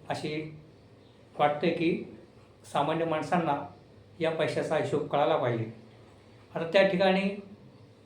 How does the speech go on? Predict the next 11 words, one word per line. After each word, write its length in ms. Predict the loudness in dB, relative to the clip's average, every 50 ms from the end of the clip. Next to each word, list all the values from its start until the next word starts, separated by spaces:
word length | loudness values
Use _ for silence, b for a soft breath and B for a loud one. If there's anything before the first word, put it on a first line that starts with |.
| -20 -20 -6 0
हे 100 | 0 0
स्टेज 400 | 0 0 2 4 4 6 8 8
बांधणारे, 460 | 8 8 8 6 4 4 4 4 2
हे 260 | 2 2 0 0 2 4
आसन 320 | 4 4 6 6 4 6
व्यवस्था 260 | 6 4 2 0 -2
करणारे 720 | -2 -2 0 0 0 0 0 0 -2 -2 -2 -8 -14 -18 -20 -20 -6 -2
मोठे 260 | -2 0 2 2 2
मोठे 320 | 2 2 2 2 0 -2 -4
कॉन्ट्रॅक्टदार 680 | -2 0 0 2 2 2 0 -2 -2 2 2 4 4
आहेत. 220 | 2 0 -2 -6